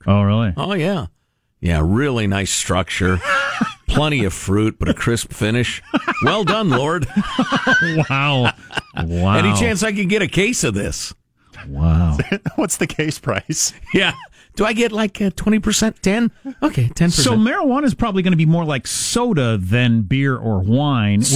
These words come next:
Speaker 2: Soda,
Speaker 1: get
Speaker 2: which is soon to be over, I was reading, but go on.
Speaker 1: Where you'll have a Coke and a Pepsi, which are basically the same thing, uh, you know,
Speaker 2: Hmm, yeah.
Speaker 1: battling each other out.
Speaker 2: Yeah. Yeah.
Speaker 3: Yeah,
Speaker 2: Uh,
Speaker 3: with each one of those having their diet or sugar-free, like, a couple subcategories
Speaker 1: Yeah.
Speaker 3: within those.
Speaker 1: That's interesting. It's too bad for all the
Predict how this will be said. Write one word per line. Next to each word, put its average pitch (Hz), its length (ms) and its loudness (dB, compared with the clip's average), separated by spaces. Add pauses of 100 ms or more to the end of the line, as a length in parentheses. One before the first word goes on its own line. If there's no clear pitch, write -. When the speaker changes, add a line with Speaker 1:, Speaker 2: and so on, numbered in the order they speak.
(140)
Speaker 2:
Soda, 143 60 0
Speaker 1:
get 165 80 0
Speaker 2:
which 160 180 -4
is 131 100 -4
soon 214 200 0
to 202 80 0
be 165 140 0
over, 165 340 -2
I 73 80 -2
was 80 160 -2
reading, 82 300 2
but 165 120 0
go 170 140 0
on. 110 180 2
Speaker 1:
Where 202 100 2
you'll 185 180 0
have 180 140 -2
a 151 40 -4
Coke 180 280 0
and 151 80 0
a 127 40 -2
Pepsi, 98 560 -2 (140)
which 156 180 2
are 160 80 2
basically 143 580 0
the 117 100 0
same 113 320 2
thing, 127 540 0 (460)
uh, 107 560 0
you 123 100 2
know, 104 280 4 (180)
Speaker 2:
Hmm, 165 60 -4
yeah. 123 160 2
Speaker 1:
battling 110 440 0
each 101 160 2
other 90 260 0
out. 64 180 -10 (100)
Speaker 2:
Yeah. 113 220 0 (840)
Yeah. 120 320 2 (100)
Speaker 3:
Yeah, 147 140 4
Speaker 2:
Uh, 143 60 4
Speaker 3:
with 143 120 0
each 196 240 -2
one 143 140 0
of 120 100 -4
those 123 240 0
having 120 280 -2
their 110 120 0
diet 110 460 -4
or 104 120 0
sugar-free, 107 640 0
like, 98 160 0
a 117 60 0
couple 135 240 -2
subcategories 101 960 0
Speaker 1:
Yeah. 78 40 2
Speaker 3:
within 98 300 -2
those. 87 280 -2
Speaker 1:
That's 175 180 0
interesting. 196 400 2
It's 143 160 -2
too 190 100 2
bad 151 220 -2
for 139 140 -2
all 123 140 0
the 110 160 0